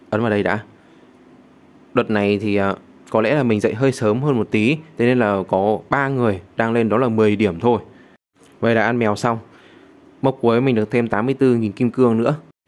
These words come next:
Mấy hôm trước có bạn bình luận trên kênh của mình là tại sao mình không để đến ngày hôm nay thì mới, à, nạp để lật thẻ. Thì mình bây giờ mới để ý, đúng là cái hoàn trả kim cương này hết ngày mai thì mới kết thúc. Lúc này bạn nào mà nạp để lật thẻ ấy, thì ngoài cái việc, ờ, nạp để lật thẻ ra,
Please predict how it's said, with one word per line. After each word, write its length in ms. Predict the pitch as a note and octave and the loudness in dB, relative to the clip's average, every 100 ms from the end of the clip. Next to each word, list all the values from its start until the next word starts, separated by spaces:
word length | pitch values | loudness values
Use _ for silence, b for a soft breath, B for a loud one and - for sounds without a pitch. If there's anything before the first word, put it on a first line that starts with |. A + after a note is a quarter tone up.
| B - | B 0
Mấy 120 | C3+ | 4
hôm 120 | E3+ | 4
trước 200 | E3+ G3+ | 4 2
có 60 | D3+ | 2
bạn 120 | D#3+ | 2
bình 120 | C3 B2 | 2 2
luận 140 | A2 | 2
trên 140 | D3+ | 2
kênh 120 | C#3 A#2 | 2 2
của 80 | |
mình 180 | G#2 G#2 | 2 2
là 80 | G2+ | 2
tại 160 | F#2+ - | 0 0
sao 460 | C3+ B2 A#2+ B2 | 0 2 0 0
mình 140 | A#2+ A2 | 0 0
không 180 | B2+ B2 | 2 2
để 140 | F#2+ | 2
đến 160 | G2 B2 | 2 0
ngày 140 | A#2+ | 0
hôm 200 | A#2+ B2+ | 0 -2
nay 240 | B2 A2+ G#2+ | 0 -2 -2
thì 120 | G#2 | -2
mới, 260 | G2+ G#2 | 0 0
à, 120 | A#2+ B2+ B B | 0 -2 B B
nạp 220 | A2+ G#2+ - | -4 -4 -4
để 120 | G#2+ G#2 | -4 -2
lật 180 | G2+ | -2
thẻ. 220 | C3+ G#2+ E2+ B B - - - - - - G#2+ | -2 -2 -2 B B -20 -20 -20 -20 -20 -14 -4
Thì 100 | B2 | 0
mình 160 | A#2 A2 | 0 2
bây 120 | B2 | 2
giờ 120 | A2+ | 2
mới 120 | G#2 | 2
để 100 | A#2+ | 2
ý, 300 | G2+ G#2 A2+ | 2 2 2
đúng 160 | B2+ B2+ | 2 2
là 100 | D#3+ | 2
cái 100 | B2 | 0
hoàn 140 | C3+ | -2
trả 140 | G#2 F#2+ | 0 0
kim 180 | C3 B2 | 0 -2
cương 300 | C3+ C3 A#2 | 2 2 2
này 200 | G2 G2 B B | 0 -2 B B
hết 180 | G#3 G#3 | -2 0
ngày 140 | D#3 | 0
mai 340 | A#2 A#2+ A#2+ A#2 | 2 0 0 -2
thì 140 | A#2 G#2+ | -2 0
mới 140 | G#2 | 0
kết 160 | D#3+ D#3+ | -2 0
thúc. 200 | F#3+ - B - | 0 0 B -4
Lúc 120 | E3 | -2
này 200 | C#3 A2 | 2 0
bạn 200 | G#2 G#2+ | 0 0
nào 200 | G#2 G2 | 0 0
mà 360 | G2 F#2+ F#2 F#2 b b b A#2 | 0 -2 -2 -4 b b b -4
nạp 280 | A#2 A2+ | -2 -2
để 80 | G#3 | -2
lật 180 | G3+ G3+ | -2 -2
thẻ 180 | D3 G2 | -2 -2
ấy, 180 | A#2+ C#3+ B B | -2 -4 B B
thì 160 | - A2 | -2 0
ngoài 280 | G#2+ A2 G2+ | 2 0 0
cái 100 | A#2 | 0
việc, 240 | B2+ - - _ | 0 -2 -12 _
ờ, 260 | G#2 G2+ G2 | -2 0 0
nạp 260 | G#2+ - | -2 -2
để 80 | G#2 | -2
lật 160 | F#2+ F#2 | -2 -2
thẻ 180 | G#2 | -2
ra, 220 | F#2 A#2 | 0 -2